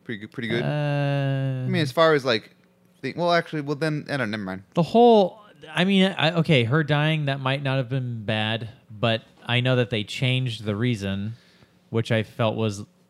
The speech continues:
Speaker 2: was not, and I'm not saying this as a comic nerd, I'm saying this as, like, I felt like it would have been better if they had stuck to the comic reason. Because in the comic, it was like,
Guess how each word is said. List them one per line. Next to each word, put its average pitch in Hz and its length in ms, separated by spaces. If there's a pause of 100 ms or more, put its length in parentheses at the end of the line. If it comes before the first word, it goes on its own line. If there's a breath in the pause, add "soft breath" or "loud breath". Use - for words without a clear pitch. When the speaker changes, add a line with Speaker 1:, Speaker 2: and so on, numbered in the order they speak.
(120)
Speaker 2:
was 107 360
not, 170 320
and 185 380
I'm 180 140
not 190 140
saying 190 140
this 147 140
as 127 80
a 117 40
comic 123 360
nerd, 101 160
I'm 107 100
saying 123 240
this 113 160
as, 104 340
like, 92 500 (840 soft breath)
I 113 100
felt 117 340
like 113 220
it 117 80
would 113 140
have 104 60
been 104 180
better 107 360
if 107 220
they 104 140
had 101 160
stuck - 380
to 117 100
the 98 100
comic 104 440
reason. 117 580 (560 soft breath)
Because 139 260
in 143 80
the 135 60
comic, 143 560
it 113 120
was 113 280
like, 98 480